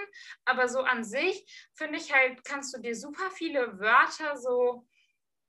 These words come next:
ableiten aus anderen Sprachen. Und,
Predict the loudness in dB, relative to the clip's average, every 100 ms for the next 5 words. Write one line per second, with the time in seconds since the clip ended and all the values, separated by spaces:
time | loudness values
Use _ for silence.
0 | _ _ _ _ _ _ 2 4 4 4
1 | 4 0 -6 -4 -4 -4 -4 -4 0 0
2 | 0 -10 -12 -10